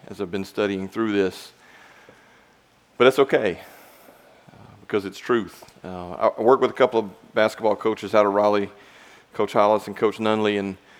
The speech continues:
um, they've been gracious to my family. We love them dearly because of, um, who they are and what they've done. They pray for us. They, they teach us things of life. They teach us, me things of basketball, and, uh, I get to see them day in and day out,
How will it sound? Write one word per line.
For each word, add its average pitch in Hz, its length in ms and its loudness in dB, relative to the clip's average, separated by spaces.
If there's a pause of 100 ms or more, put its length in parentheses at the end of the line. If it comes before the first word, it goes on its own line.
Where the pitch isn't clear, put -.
(440)
um, 98 460 -4 (340)
they've 117 140 4
been 117 100 0
gracious 117 400 2
to - 160 -12
my 107 160 0
family. 110 380 -2
We 107 100 -4
love 107 180 2
them 98 160 -6
dearly 107 420 0 (280)
because 110 380 -2
of, 98 200 -8 (600)
um, 92 560 -10
who 120 120 0
they 117 140 4
are 98 180 4
and 92 120 -4
what 101 140 -2
they've 101 180 -2
done. 98 180 0
They 92 100 -6
pray 107 260 0
for 101 300 -4
us. - 300 -14
They, 95 200 -8
they 95 180 -12
teach 107 320 -10
us - 260 -14 (180)
things 104 220 -6
of 95 140 -10
life. 101 380 -2
They 98 100 -10
teach - 280 -14
us, - 200 -20 (260)
me 104 220 -4
things 107 320 -6
of 92 80 -16
basketball, 101 680 -2
and, 92 140 -8 (560)
uh, - 200 -12
I 107 60 -6
get 101 120 -6
to 101 60 -14
see 120 220 -4
them 107 260 0
day 107 220 4
in 104 60 0
and 101 120 -2
day 104 180 2
out, 104 340 2